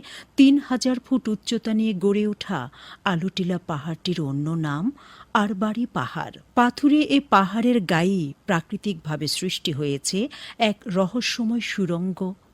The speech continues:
বা গুহার। স্থানীয়দের বয়ানে এর নাম মাতাই হাওর বা দেবতার গুহা। সে যাই হোক, আমাদের কাছে এটি আলুটিলা গুহা নামেই পরিচিত। এবার তবে চলুন যাওয়া যাক রহস্যে ঘেরা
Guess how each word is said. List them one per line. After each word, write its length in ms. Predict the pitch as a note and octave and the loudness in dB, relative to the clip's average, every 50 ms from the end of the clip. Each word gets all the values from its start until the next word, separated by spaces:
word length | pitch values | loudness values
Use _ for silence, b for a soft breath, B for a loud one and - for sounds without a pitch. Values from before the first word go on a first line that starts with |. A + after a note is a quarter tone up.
| - | -8
বা 140 | D3+ E3 D#3 C3 - | -2 -2 -2 -2 -2
গুহার। 380 | - E3+ D#3 - - - - - - _ _ | -4 -4 -4 -4 -8 -14 -14 -14 -20 _ _
স্থানীয়দের 840 | - - - - - A3+ A#3 A3+ A#3 B3+ C4+ C4+ C4+ - C#4 A#3+ G3+ G3 - - F#3+ | -20 -18 -12 -4 2 4 6 6 6 6 6 4 4 2 2 2 2 2 0 -6 0
বয়ানে 500 | E3 F3+ F3 F3 F3+ G3 G3 G3 G3 A3 C4+ - - | 2 2 2 2 2 0 0 0 2 0 0 -2 0
এর 180 | - F3 E3 D3 D3 | 0 0 2 2 2
নাম 260 | D3+ D3+ D3 D3+ G3+ C4+ B B B B B B | 2 2 2 2 0 -2 B B B B B B
মাতাই 480 | F#3 G3 G3+ G#3+ G#3 - - A#3+ C4 C#4 | 6 8 8 8 6 4 0 0 0 0
হাওর 440 | B3 - - F3 D3+ C#3+ D3 E3+ B3 F4 - | 0 -2 -2 -2 0 0 0 0 -2 -4 -6
বা 200 | - D3+ F3 E3 D3+ - - - | -4 0 0 0 0 -2 -4 -8
দেবতার 600 | E3 C#3+ A3 G#3 F3+ F#3 G#3+ - - G3+ G3 G#3+ A3+ | -2 2 4 4 4 2 -2 -4 -4 -4 -2 -2 -4
গুহা। 380 | F3 - D#3 C3 - B2 - - - _ _ _ B B B B B B B B B B | -2 -2 -4 -4 -4 -6 -8 -8 -8 _ _ _ B B B B B B B B B B
সে 180 | B - D#4+ E4 | B 6 6 6
যাই 380 | D4+ - - A#3 G3+ G#3 A3+ A3+ | 6 4 2 2 2 2 2 0
হোক, 280 | F3 - F#3 D3 C3 C3 _ _ _ _ _ _ - | 0 0 -2 -2 -2 -6 _ _ _ _ _ _ 0
আমাদের 380 | F3+ F3 F3+ F#3 D#3+ F3 C#3+ | 2 2 2 2 2 0 -4
কাছে 400 | - - - C3+ - - - G3 C4 G#4 - B B B B B | -2 -4 -6 -6 -4 -4 -2 -2 -2 -2 -4 B B B B B
এটি 280 | - B3+ B3 - D4 C4+ A3+ C#4 F#4 - - | 2 2 4 6 4 4 4 4 0 -2 2
আলুটিলা 560 | - G#3 F#3 F3 G#3 B3 - - D4 C4+ D4 C#4+ | 4 4 4 4 2 0 0 2 2 2 4 2
গুহা 320 | G#3+ - A3 G3+ G3 A#3+ B3+ | 2 0 -2 -2 0 2 4
নামেই 440 | A3+ F#3 D#3 D3 C#3+ D#3 F#3 A#3 C4 - | 4 4 4 2 0 0 -2 -2 -4 -2
পরিচিত। 460 | B3 F#3+ D#3+ C#3+ - - C3 - - - F2+ - - - | -2 -2 -2 -2 -4 -6 -10 -8 -10 -12 -12 -12 -6 0
এবার 260 | F#3 F3+ C#3 C#3+ C#3 B2+ - - | 0 0 0 0 -6 -8 -6 -6
তবে 200 | D#3+ D3 D#3 E3 | -4 -2 -2 -4
চলুন 380 | - - F#3+ F#3+ F3+ G#3+ B3 D4 - A3+ | -2 0 0 0 2 2 0 0 0 2
যাওয়া 340 | F#3+ A#3+ A#3 A#3 A#3+ C4 | 2 4 4 4 2 0
যাক 320 | B3 - B3+ A#3+ G#3+ A#3+ C#4+ - - _ - | 0 0 0 0 0 -2 -6 -8 -14 _ -2
রহস্যে 560 | F3+ F#3+ F3+ D#3 - G#3+ - - - - E3+ | 0 0 0 0 0 0 4 4 4 4 2
ঘেরা 380 | C3+ - A#2 D#3 D#3+ D#3 F3 G3 | 0 -2 -2 0 2 2 4 2